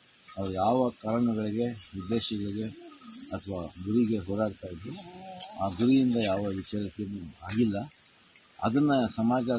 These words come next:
ತನ್ನದೇ ಆದಂಥ ಹೋರಾಟ ಅಂತ ಭಾವಿಸಿದಾಗ ಮಾತ್ರ ಆ ಹೋರಾಟಕ್ಕೆ ಬೆಲೆ ಬರುತ್ತೆ ನೀವು ಅಂತ ಹೇಳಿ ನಾವು ಆದಷ್ಟು ಇವತ್ತಿನ ಮೀಡಿಯಾದಲ್ಲಿ ಒಂದೇ ಥರದ ಪ್ರಚಾರ ಇರೋದ್ರಿಂದ ಬೇರೆ ರೀತಿ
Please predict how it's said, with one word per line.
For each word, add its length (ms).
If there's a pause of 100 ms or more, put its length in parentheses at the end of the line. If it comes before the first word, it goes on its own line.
(100)
ತನ್ನದೇ 360
ಆದಂಥ 460
ಹೋರಾಟ 480 (800)
ಅಂತ 180
ಭಾವಿಸಿದಾಗ 680 (100)
ಮಾತ್ರ 280 (720)
ಆ 40
ಹೋರಾಟಕ್ಕೆ 520
ಬೆಲೆ 300
ಬರುತ್ತೆ 340
ನೀವು 400 (460)
ಅಂತ 200
ಹೇಳಿ 340 (640)
ನಾವು 360 (320)
ಆದಷ್ಟು 380 (800)
ಇವತ್ತಿನ 400
ಮೀಡಿಯಾದಲ್ಲಿ 760
ಒಂದೇ 240
ಥರದ 240 (400)
ಪ್ರಚಾರ 300
ಇರೋದ್ರಿಂದ 500 (680)
ಬೇರೆ 260
ರೀತಿ 480